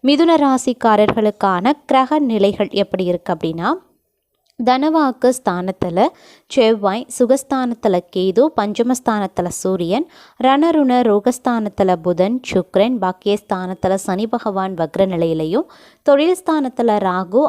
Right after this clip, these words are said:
அயனசயன போகஸ்தானத்துல குரு பகவான் வக்ர நிலையிலையும் கிரக நிலைகள் அமைந்திருக்கு. கிரக மாற்றத்தை பொறுத்த வரைக்கும், பதிமூன்றாம் தேதி அன்று ரணருண ரோகஸ்தானத்துல புதன் பகவான் வக்ரம் ஆரம்பிக்குது. பதினாறாம் தேதி அன்று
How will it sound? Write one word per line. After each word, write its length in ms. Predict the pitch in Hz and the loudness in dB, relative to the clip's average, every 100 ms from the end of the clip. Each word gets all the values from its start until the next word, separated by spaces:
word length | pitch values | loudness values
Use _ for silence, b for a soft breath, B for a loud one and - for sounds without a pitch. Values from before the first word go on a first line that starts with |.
| 214 | 0
அயனசயன 720 | 202 247 277 - 240 208 214 | 0 -2 -2 -2 0 0 -2
போகஸ்தானத்துல 960 | 185 185 226 - 226 208 196 190 190 - | -2 -2 -4 -6 -6 -6 -4 -2 -2 -2
குரு 220 | 185 202 | -6 -4
பகவான் 480 | 226 226 196 196 180 | -4 -4 -4 -6 -6
வக்ர 340 | 165 - 202 | -6 -2 -2
நிலையிலையும் 640 | 190 165 165 156 156 277 b b b b | -2 -4 -4 -6 -4 -4 b b b b
கிரக 300 | 285 277 277 | 0 2 2
நிலைகள் 460 | 294 233 196 190 226 196 | -2 -2 -2 -4 -6 -6
அமைந்திருக்கு. 600 | 165 165 170 175 - 196 b b b | -8 -8 -6 -6 -4 -6 b b b
கிரக 300 | - 294 330 | 0 2 2
மாற்றத்தை 680 | 339 277 294 - 311 247 254 | 2 4 4 2 2 2 2
பொறுத்த 400 | 226 214 214 220 | 2 2 2 2
வரைக்கும், 440 | 208 196 262 294 | 2 2 0 2
பதிமூன்றாம் 680 | 226 233 269 285 254 269 254 | 2 2 0 -2 0 -2 2
தேதி 340 | 233 220 196 | 2 4 2
அன்று 260 | 185 185 254 | 0 0 0
ரணருண 600 | 220 202 254 254 196 196 | 2 0 0 0 0 -2
ரோகஸ்தானத்துல 880 | 175 185 202 - 196 175 175 - 170 B B B - | -2 -2 -2 -2 -4 -4 -6 -4 -4 B B B 0
புதன் 300 | 214 226 240 | 2 2 2
பகவான் 540 | 226 220 202 202 208 | -2 0 0 0 0
வக்ரம் 420 | 175 165 208 226 - | -2 0 0 0 0
ஆரம்பிக்குது. 600 | 175 180 185 180 - 196 | 0 0 -2 -6 -2 0
பதினாறாம் 720 | 196 214 190 220 233 226 214 208 | 2 2 0 0 0 0 0 -2
தேதி 360 | 185 180 175 | -2 0 -2
அன்று 360 | 165 165 262 | -4 0 -2